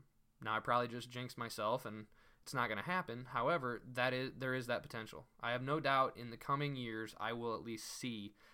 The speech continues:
and have an opportunity at one of the big boys out there. Uh, last year, there was a buck, my number one out there. He grossed, he got shot, and he grossed over one eighty-five. So there is those possibilities.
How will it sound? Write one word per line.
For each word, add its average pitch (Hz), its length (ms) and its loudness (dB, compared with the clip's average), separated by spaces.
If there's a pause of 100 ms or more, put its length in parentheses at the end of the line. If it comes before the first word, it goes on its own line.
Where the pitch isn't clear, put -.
(120)
and 110 80 -12
have 107 160 -4
an 110 60 0
opportunity 107 680 -4 (300)
at 110 280 4
one 117 180 -2
of 110 60 -4
the 104 60 -6
big 104 200 -4
boys 101 220 -6
out - 180 -12
there. - 160 -14 (240)
Uh, 58 140 -14 (100)
last 104 320 -2
year, 139 300 0
there 113 100 -4
was 113 120 -8
a 120 40 -12
buck, 113 280 0 (120)
my 110 120 -4
number 113 220 -4
one 123 200 0
out 113 120 0
there. 98 260 -6 (180)
He 117 160 -10 (180)
grossed, 117 320 -2
he 120 60 -6
got 117 240 0
shot, 120 340 -2 (100)
and 113 140 -8
he 120 60 -8
grossed 120 320 -4
over 123 160 -4
one 123 160 -4
eighty-five. 127 460 -2 (600)
So 165 200 6
there 165 160 8
is 196 300 2
those 156 220 6
possibilities. 156 800 0